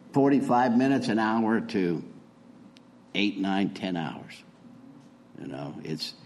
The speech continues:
it takes what it takes. But I think the principle to remember,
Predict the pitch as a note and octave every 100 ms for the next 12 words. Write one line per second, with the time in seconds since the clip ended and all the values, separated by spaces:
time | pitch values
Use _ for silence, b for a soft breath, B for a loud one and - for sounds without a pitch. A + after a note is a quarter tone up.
0 | - - F2+ - G#2+ A#2 - A#2+ A#2 G#2
1 | - D#3 - - - - - - - B
2 | B B B B - F#2+ G2 C#3+ B2 B2
3 | - - F3 G#3 - A2+ G#2+ G#2 - G#2
4 | G#2+ A2 C3 F3+ D3 F2+ F2+